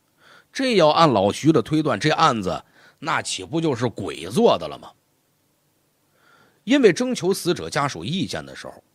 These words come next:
首先要询问的就是死者妻子。死者呢，叫马行空，妻子三年前已经病逝，俩人有个儿子。马行空的父母啊，都还在世呢，不过没跟他住在一块儿。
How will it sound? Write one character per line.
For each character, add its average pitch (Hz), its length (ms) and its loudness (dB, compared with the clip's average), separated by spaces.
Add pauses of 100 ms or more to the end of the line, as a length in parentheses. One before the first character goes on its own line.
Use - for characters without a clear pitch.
首 73 300 -8
先 175 180 -2
要 101 160 -2
询 101 340 -6
问 196 160 0
的 76 80 -10
就 92 160 -8
是 - 140 -14
死 - 220 -10
者 - 140 -14
妻 104 260 -8
子。 - 120 -16 (1200)
死 220 320 2
者 104 180 -2
呢， 135 300 -2 (240)
叫 87 180 -2
马 67 320 -10
行 143 300 -6
空， 190 260 -8 (520)
妻 160 260 0
子 92 160 -6
三 135 220 -4
年 117 200 -2
前 110 320 -4 (220)
已 82 140 -12
经 104 200 -8
病 90 240 -8
逝， - 220 -10 (380)
俩 101 200 2
人 120 160 -2
有 92 160 -2
个 101 80 -10
儿 87 320 -2
子。 - 140 -12 (500)
马 107 220 2
行 247 240 -2
空 254 180 -6
的 151 100 2
父 220 260 -2
母 80 280 -10
啊， 110 280 -4 (120)
都 117 140 0
还 101 160 -4
在 87 220 -4
世 85 240 -8
呢， - 100 -20 (400)
不 147 140 0
过 123 140 2
没 113 200 0
跟 139 140 -4
他 139 80 -2
住 110 160 -6
在 80 120 -10
一 98 120 -6
块 - 200 -10
儿。 - 60 -20